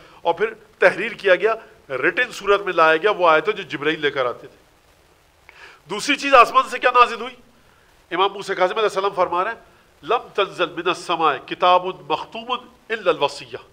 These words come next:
وصیت نازل ہوئی کس پر؟ رسول خدا پر۔ جبرائیل نے لا کر دی، اس پر بارہ مہریں لگی ہوئی تھی۔ دو باتیں میں اس میں بڑی برداشت بیان کروں گا آپ کے سامنے جو بڑی گھمبیر،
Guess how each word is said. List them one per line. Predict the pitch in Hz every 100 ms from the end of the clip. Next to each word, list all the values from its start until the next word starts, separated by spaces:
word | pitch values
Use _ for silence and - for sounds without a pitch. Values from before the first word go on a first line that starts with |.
| _ _ _ _ _
وصیت | 170 170 240 294 285
نازل | 233 214 208
ہوئی | 208 254
کس | - -
پر؟ | 269 269
رسول | 185 160 214 190
خدا | 165 156
پر۔ | 139 117 - _ _ _ - - _
جبرائیل | 185 160 208 262
نے | 247
لا | 190 240
کر | 247 247
دی، | 262 - _ _ _ _ _ _
اس | - -
پر | 226
بارہ | 151 185 196 247
مہریں | 226 156 220
لگی | 190 165
ہوئی | 156 151
تھی۔ | - - _ _ _ _ _ _ _ _ _ -
دو | 330
باتیں | 294 254 277
میں | 262
اس | 233
میں | 233
بڑی | 208 208
برداشت | 165 165 180 180
بیان | 147 170 175 202
کروں | 185 202 247
گا | 214
آپ | 214
کے | 220
سامنے | 208 233
جو | 247
بڑی | 156 170 247 - - _ 135
گھمبیر، | 151 139 180 277